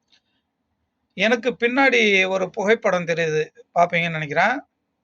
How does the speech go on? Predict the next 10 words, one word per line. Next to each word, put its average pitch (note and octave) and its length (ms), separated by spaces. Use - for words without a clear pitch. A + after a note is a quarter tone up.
தமிழகத்தின் A#3+ 680
ஆளுநர். F#3 520
இவரை A3+ 260
வந்து A#3 300
தமிழக A#3+ 480
மக்கள் A3 360
எவ்வளவுதான் C#4 800
அடிச்சாலும் A#3 920
திருந்தவே C4+ 680
திருந்தாத A3+ 640